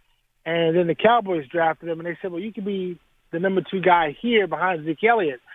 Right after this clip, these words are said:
And I remember when he was drafted, Stephen Jones had said, "He,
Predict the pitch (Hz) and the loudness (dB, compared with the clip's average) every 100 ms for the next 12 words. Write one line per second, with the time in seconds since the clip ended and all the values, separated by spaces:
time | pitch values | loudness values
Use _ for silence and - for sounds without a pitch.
0 | - _ 160 175 185 226 214 190 175 151 | -20 _ -6 -2 0 2 2 2 2 0
1 | 123 190 214 208 170 147 - 190 170 156 | 0 2 2 0 -6 -14 -14 -12 -10 -8
2 | 202 185 156 - 175 156 185 208 | -8 -8 -10 -2 0 2 2 0